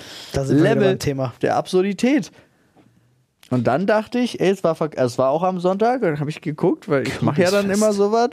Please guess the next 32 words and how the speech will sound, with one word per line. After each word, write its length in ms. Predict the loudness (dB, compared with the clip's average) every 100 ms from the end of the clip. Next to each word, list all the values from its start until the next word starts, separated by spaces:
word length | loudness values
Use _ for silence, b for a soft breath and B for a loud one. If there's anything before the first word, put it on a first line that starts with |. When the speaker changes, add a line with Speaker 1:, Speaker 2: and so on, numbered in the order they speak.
| -2
Speaker 2:
und 180 | -4
gucke, 340 | -2 -2 0 0
wo 140 | 0
ist 100 | 0
denn 80 | 0
jetzt 200 | 0 0
verkaufsoffener 760 | -4 -2 -2 -2 -4 -2 -2 0
Sonntag? 300 | 0 -2 -4
Es 180 | -8 -2
war 120 | -2
Ikea. 500 | -2 0 2 2 -2 B B B B
Und 60 |
ich 100 | -2
hab 140 | -2 -2
wirklich 200 | -2 0
eine 120 | -2
halbe 200 | -2 -2
Stunde 320 | -6 -4 -2
mit 140 | -2 -2
mir 160 | 0
gehadert 640 | 0 0 -2 0 -2 -2 -2
und 60 |
dann 160 | -2 0
dachte 240 | -2 -4
ich, 120 | -8 -10 B B B B
nee, 300 | -12 -8 -6 -6
Digga, 260 | -8 -6
da 160 | -4 -4
sind 200 | -4 -8
auch 160 | -8
wieder 220 | -4 -4 -4
alle. 320 | -6 -6